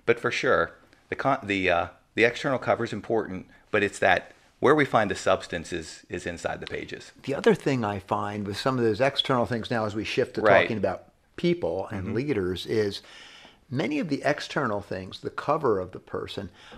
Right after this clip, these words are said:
Speaker 2: are very easily corrected.
Speaker 1: Right. Right.
Speaker 2: But we don't always have the courage to have the conversation that will correct them.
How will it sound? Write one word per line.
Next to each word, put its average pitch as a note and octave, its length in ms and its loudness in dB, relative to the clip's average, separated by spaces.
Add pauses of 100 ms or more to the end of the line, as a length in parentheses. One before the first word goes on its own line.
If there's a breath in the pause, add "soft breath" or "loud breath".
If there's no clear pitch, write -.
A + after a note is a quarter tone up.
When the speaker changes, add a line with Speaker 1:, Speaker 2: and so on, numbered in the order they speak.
(180 loud breath)
Speaker 2:
are C3 160 0
very C3+ 600 -4
easily A2 520 -4 (100)
corrected. F2 720 -12
Speaker 1:
Right. D2+ 300 -4 (480 soft breath)
Right. E2+ 80 -2
Speaker 2:
But B2+ 160 2
we C3 140 0
don't C3 340 4
always B2 320 2
have A2 240 0
the F2 80 -10
courage A2 540 -2
to G2+ 80 -4
have G#2 200 -4
the - 80 -10
conversation G#2+ 840 -4
that - 160 -12
will G#2 100 0
correct G#2+ 520 -2
them. - 180 -12